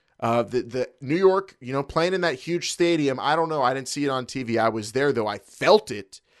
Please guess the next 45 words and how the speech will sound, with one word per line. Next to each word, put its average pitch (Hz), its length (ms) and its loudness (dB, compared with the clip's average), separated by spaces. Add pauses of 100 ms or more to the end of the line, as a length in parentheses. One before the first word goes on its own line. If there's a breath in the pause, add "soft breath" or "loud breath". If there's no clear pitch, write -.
(160 soft breath)
But 135 100 0
on 123 180 0
T 135 240 -10
V, 170 180 0
it 139 100 0
might 139 300 -2
look, 131 320 -8 (300 soft breath)
uh, 120 260 2
a 131 60 -2
little 127 260 0
awkward 123 360 0
because 120 300 -4
it 120 60 -2
is 120 100 -4
such - 200 -8
a 113 40 -8
big 120 220 -6
place, 123 240 -2
but 117 180 -6
it 104 140 -8
definitely 135 320 -2
was 127 200 -6
loud. 123 260 0
They 110 80 -4
definitely 123 340 -4
were 113 220 -8
into 127 340 -4
it. - 160 -8 (340 soft breath)
But 117 160 -4
in 107 120 -8
Seattle, 117 580 -4
thirty 170 480 0
thousand, 170 760 -2 (280 soft breath)
knowing 160 420 0
what 170 160 -2
those 165 240 0
fans 156 340 -2
bring 147 420 -2
in 120 120 -6
the 117 160 -2
N 143 80 0
F 151 240 -4
L 151 280 2
and 127 120 -2
also 139 400 0